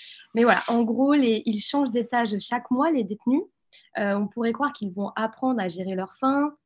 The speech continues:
devenir empathiques envers ceux qui sont en bas, parce qu'il y a trois cent trente-trois étages, euh, et partager avec les, les étages inférieurs, mais ce n'est pas le cas.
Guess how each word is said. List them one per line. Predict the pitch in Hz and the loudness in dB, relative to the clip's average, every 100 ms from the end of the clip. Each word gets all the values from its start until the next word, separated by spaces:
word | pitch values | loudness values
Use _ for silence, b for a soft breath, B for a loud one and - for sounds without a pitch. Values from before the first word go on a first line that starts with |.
| - | -8
devenir | 208 202 202 202 | -4 0 0 0
empathiques | 208 208 208 - 254 254 214 | -2 -2 -4 -4 -8 -6 -4
envers | 185 190 | -4 -6
ceux | - - | -8 -10
qui | 214 - | -10 -10
sont | - | -12
en | 190 190 | -8 -6
bas, | 175 220 392 - | -4 -4 -4 -12
parce | 180 | -14
qu'il | - | -6
y | 175 | -4
a | 165 | -4
trois | 165 - 190 | -6 -10 -10
cent | 185 196 | -8 -8
trente-trois | - 175 - 165 160 | -8 -10 -8 -10 -8
étages, | 160 320 359 208 165 B B B B B - | -2 0 0 0 -4 B B B B B -2
euh, | 196 190 | 0 0
et | 202 | 0
partager | 196 180 - 190 185 285 | -2 -6 -4 -4 0 0
avec | 233 208 | 0 -2
les, | 202 185 175 170 185 | -2 0 2 0 0
les | 175 175 | -2 -2
étages | 175 190 185 | -4 -4 -6
inférieurs, | 175 190 180 202 311 | -6 -6 -2 -2 0
mais | 220 190 | 0 -2
ce | - | -4
n'est | 233 | -4
pas | 208 | -4
le | |
cas. | 160 - | -8 -16